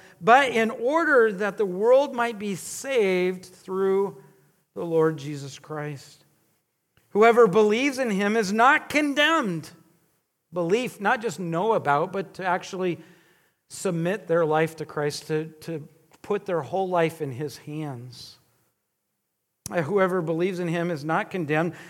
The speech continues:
but whoever does not submit, does not believe, does not put their faith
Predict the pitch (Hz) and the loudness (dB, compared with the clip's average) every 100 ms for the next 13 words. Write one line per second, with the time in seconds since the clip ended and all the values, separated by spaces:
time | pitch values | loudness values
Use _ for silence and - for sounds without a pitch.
0 | - 202 202 240 220 202 196 160 190 196 | 0 2 4 6 6 4 2 0 -2 0
1 | 202 220 262 254 220 - - 196 180 196 | 2 6 6 4 0 -8 -6 -4 -2 -2
2 | 220 175 170 160 202 254 262 208 208 214 | -4 -8 -8 -4 0 2 0 -2 -2 -2
3 | 185 180 208 247 220 233 226 185 - 220 | -4 -4 -4 -4 -6 -6 -6 -6 -8 -8
4 | 247 - | -8 -10